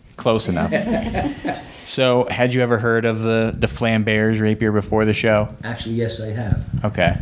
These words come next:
Speaker 2: The first time I saw the Elizabethan rapier episode, I, I knew that's, that's in someone's pocket. They're gonna pull that out at some point.
Speaker 1: <laughs>
Speaker 2: I had no idea they were gonna do it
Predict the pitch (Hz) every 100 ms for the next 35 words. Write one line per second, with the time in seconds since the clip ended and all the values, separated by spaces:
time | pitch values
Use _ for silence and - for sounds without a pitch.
0 | - - 123 - 165 165 156 143 135 -
1 | 139 123 120 110 107 117 110 117 113 101
2 | 107 107 101 110 107 101 82 82 - -
3 | - - - 104 113 - 117 120 131 98
4 | 85 - - - - - - - - _
5 | _ _ - 113 123 120 - - - -
6 | - - _ _ _ _ _ - 123 127
7 | - 104 90 - 76 - - - - _
8 | _ - - 139 139 131 120 - 113 110
9 | 101 85 101 85 - 78 - - - -
10 | 127 - 131 - 139 147 147 135 135 135
11 | 117 117 110 110 123 92